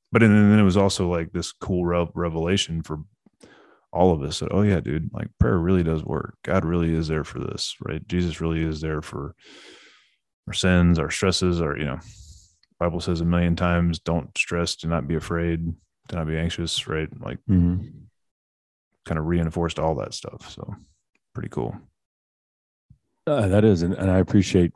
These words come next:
Speaker 2: I'm sure you told her she, you were gonna share that. So thanks to her for being, uh, cool with that.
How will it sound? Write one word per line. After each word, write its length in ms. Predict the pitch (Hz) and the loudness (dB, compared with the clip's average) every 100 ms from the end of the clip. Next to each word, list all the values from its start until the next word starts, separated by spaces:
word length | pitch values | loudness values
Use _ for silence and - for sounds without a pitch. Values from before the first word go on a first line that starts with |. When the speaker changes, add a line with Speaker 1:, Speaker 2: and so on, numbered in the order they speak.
| - | -2
Speaker 2:
I'm 100 | 90 | 2
sure 180 | 101 | 4
you 100 | 92 | 4
told 220 | 85 87 85 | 4 4 4
her 80 | |
she, 140 | 78 - | 2 -4
you 200 | 76 87 | 0 4
were 80 | 82 | 4
gonna 140 | 78 | 0
share 260 | - 85 80 | 0 0 2
that. 260 | 73 - | -2 -6
So 160 | - 73 | -6 -4
thanks 340 | 80 78 - | -2 -4 -6
to 180 | - 73 | -6 -2
her 180 | 78 76 | -2 -2
for 220 | - 82 | -4 -8
being, 360 | 82 78 - - _ _ - | -4 -6 -6 -14 _ _ -14
uh, 120 | - - - | -10 -10 -10
cool 160 | - 82 | 0 0
with 120 | 82 | 2
that. 220 | 85 90 | -4 -4